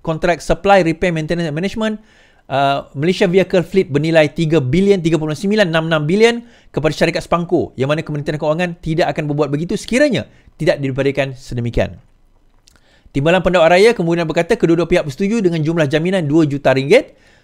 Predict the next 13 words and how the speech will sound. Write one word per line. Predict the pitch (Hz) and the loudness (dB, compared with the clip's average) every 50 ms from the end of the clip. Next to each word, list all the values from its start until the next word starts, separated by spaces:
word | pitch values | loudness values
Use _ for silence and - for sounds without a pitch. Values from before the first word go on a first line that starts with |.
| - - | -8 -6
Tertuduh | 151 143 156 165 170 180 165 | -2 0 2 2 2 2 2
juga | 185 196 143 | 2 2 2
dikehendaki | 175 151 - 160 156 160 - 175 | 0 -2 -2 -2 -2 -2 -2 -4
menyerahkan | 151 147 151 147 143 143 147 143 | -4 -2 -2 -2 -2 -4 -4 -4
pasport | - - - - 120 | -4 -4 -6 -8 -10
antarabangsa | 131 127 147 139 139 160 160 - 190 | -4 -2 0 0 0 -2 -2 -2 -4
dan | 156 143 | -2 -2
diplomatik | 139 143 - 151 143 147 143 - 165 - | -4 -2 -4 -4 -4 -4 -4 -4 -6 -6
sekiranya | - - - 156 147 135 135 135 135 135 131 131 - - | -10 -10 -4 -2 0 2 2 2 0 -2 -4 -6 -8 -8
ada. | 120 110 107 101 92 92 92 92 92 - - 123 - _ _ _ _ _ _ _ _ | -8 -8 -6 -6 -8 -8 -10 -14 -16 -18 -20 -20 -20 _ _ _ _ _ _ _ _
Okey, | - 101 - - 113 101 95 95 95 | -20 -16 -10 -8 -6 -6 -4 -4 -2
jadi, | 104 131 143 151 156 170 202 254 311 - _ _ _ _ _ _ _ _ _ _ _ _ _ _ _ _ _ - | -2 0 2 4 2 2 2 -2 -8 -14 _ _ _ _ _ _ _ _ _ _ _ _ _ _ _ _ _ -8
uh, | 120 110 110 110 110 113 | -6 -4 -4 -4 -4 -4